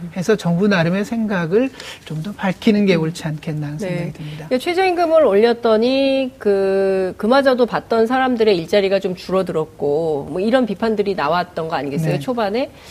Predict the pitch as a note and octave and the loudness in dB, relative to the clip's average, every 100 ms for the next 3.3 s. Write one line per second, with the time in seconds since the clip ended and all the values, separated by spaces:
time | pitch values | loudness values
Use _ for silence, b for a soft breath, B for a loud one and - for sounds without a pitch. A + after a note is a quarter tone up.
0 | B B A#3 A#3+ C#4+ D4 C#4+ C#4 C4+ C4+ | B B -2 4 4 6 4 2 0 0
1 | C4 C4 A#3 G3 - A#3 A3+ - - A3+ | 2 2 2 0 -4 -4 -4 -6 -8 -2
2 | D4+ D#4 D4 D4 B3 B3+ C#4 C#4+ D4 C4 | 2 6 6 4 0 0 0 2 2 2
3 | C#4+ C4+ | 0 0